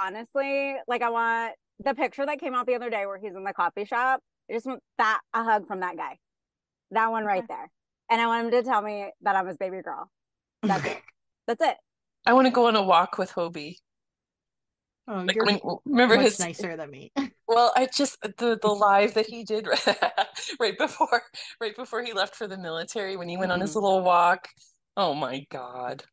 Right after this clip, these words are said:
Speaker 3: His little winter, one of his little winter walks. He does, he likes winter walks. That's what I would want.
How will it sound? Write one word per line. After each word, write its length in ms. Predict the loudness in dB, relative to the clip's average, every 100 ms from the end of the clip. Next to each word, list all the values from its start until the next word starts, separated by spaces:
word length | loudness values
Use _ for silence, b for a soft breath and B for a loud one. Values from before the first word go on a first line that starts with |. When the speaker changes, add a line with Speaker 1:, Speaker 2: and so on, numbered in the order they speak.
| _
Speaker 3:
His 160 | -12 -8
little 220 | -2 0
winter, 300 | 2 2 0 0
one 140 | 2 4
of 80 | 4
his 160 | 4
little 220 | 4 4
winter 340 | 4 2 2 2
walks. 540 | 2 2 2 -2 -12
He 80 | -8
does, 200 | -8 -8
he 80 | -4
likes 280 | -2 -2 -2
winter 300 | -4 -6 -8
walks. 480 | -8 -6 -4 -2 -2
That's 220 | -4 -10
what 80 | -10
I 80 | -10
would 120 | -10 -10
want. 160 | -12